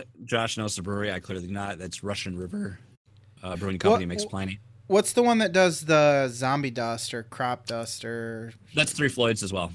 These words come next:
Speaker 2: Yeah, that's an, that's one I know that people were talk-, 'cause you
Speaker 1: Mm-hmm.
Speaker 2: had that before, right?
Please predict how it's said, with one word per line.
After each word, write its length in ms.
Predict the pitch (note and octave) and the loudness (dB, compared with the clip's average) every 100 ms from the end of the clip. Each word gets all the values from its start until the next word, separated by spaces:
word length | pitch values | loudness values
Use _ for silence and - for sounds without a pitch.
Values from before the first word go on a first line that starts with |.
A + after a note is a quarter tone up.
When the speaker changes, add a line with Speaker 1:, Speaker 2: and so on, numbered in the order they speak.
| - _ | -12 _
Speaker 2:
Yeah, 280 | C#3+ C#3+ C3 | 2 4 4
that's 300 | B2 D#3 D#3+ | 4 4 4
an, 140 | D#3 C#3 | -2 4
that's 260 | E3 G3 D3+ | 8 8 4
one 160 | C#3+ | 0
I 140 | B2+ B2+ | 2 0
know 340 | C3+ C3+ B2+ | -2 -2 -2
that 220 | B2 A2+ | -2 -4
people 280 | - A#2+ B2 | -6 -8 -6
were 120 | A#2 | -6
talk-, 300 | A2+ A#2+ A#2 | -6 -6 -6
'cause 200 | - D3+ | -2 -2
you 180 | E3+ C#4+ | -2 -4
Speaker 1:
Mm-hmm. 260 | G#2 F#2+ F2+ | -4 -6 -4
Speaker 2:
had 240 | B2+ C3 | -2 -2
that 160 | B2 G#2+ | -2 -6
before, 320 | A2+ A#2+ A#2 | -8 -8 -6
right? 320 | A2 B2+ F#3 | -2 -2 -4